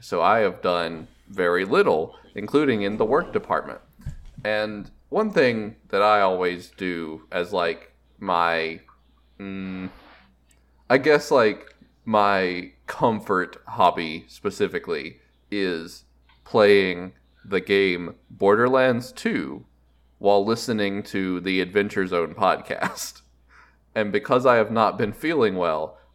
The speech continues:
I have been doing a lot of that. And it's great because I know Borderlands two like the back of my hand. Like, I don't have to pay any attention to it to still have a good time with it.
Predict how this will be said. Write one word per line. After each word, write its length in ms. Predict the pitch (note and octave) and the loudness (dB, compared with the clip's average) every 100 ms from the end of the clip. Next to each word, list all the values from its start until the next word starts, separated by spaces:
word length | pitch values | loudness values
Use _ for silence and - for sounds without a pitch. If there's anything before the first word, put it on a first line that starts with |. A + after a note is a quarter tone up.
| - | 2
I 140 | G#2+ | 4
have 280 | A#2+ G2 F#2+ | 6 2 0
been 180 | F#2 F2+ | -6 -4
doing 520 | F#2 F2+ F2 E2+ E2+ - | -2 0 2 0 -4 -2
a 80 | F2+ | 0
lot 300 | F2+ F2+ F#2 | 4 4 4
of 140 | F2+ G#2 | 0 0
that. 460 | C#3+ C#2+ D2 - _ _ _ _ - | 2 0 -4 -12 _ _ _ _ -4
And 500 | A2 G#2+ G#2+ G#2 - - _ _ _ _ | -2 -2 -4 -8 -16 -20 _ _ _ _
it's 140 | A#2 | -12
great 400 | - F#3+ C#3 - | -2 2 2 2
because 340 | - - A2 G2 | -6 2 2 2
I 140 | G2+ | 0
know 500 | A2 A2+ A2+ G#2 G2 - _ _ _ | 2 2 2 0 -6 -14 _ _ _
Borderlands 680 | A2+ A2 G2+ F#2+ F#2 F#2 F#2 | 2 4 4 2 0 -4 -10
two 200 | - F#2+ | -8 -4
like 200 | F2 F2 | -4 -4
the 40 | |
back 260 | F#2+ D#2+ - | -4 -4 -4
of 40 | |
my 140 | E2 D2+ | -8 -10
hand. 280 | - - - | -12 -12 -8
Like, 160 | E2+ | -2
I 80 | F#2+ | 0
don't 140 | F2+ | 2
have 140 | F2+ F2 | 0 -4
to 80 | - | -4
pay 320 | - F2 G2+ | -2 0 0
any 160 | C3 | 0
attention 400 | B2 B2 G2 G2+ | 0 -2 -4 -8
to 180 | F#2+ G2 | -2 2
it 260 | E2+ E2 - | 2 0 -4
to 60 | G2 | -6
still 220 | - F#2+ | -2 0
have 140 | F2 | 0
a 20 | |
good 180 | F2+ E2+ | -2 -6
time 280 | - G2+ E2 | -4 -6 -4
with 220 | D#2 - | -6 -6
it. 200 | D2+ - | -10 -10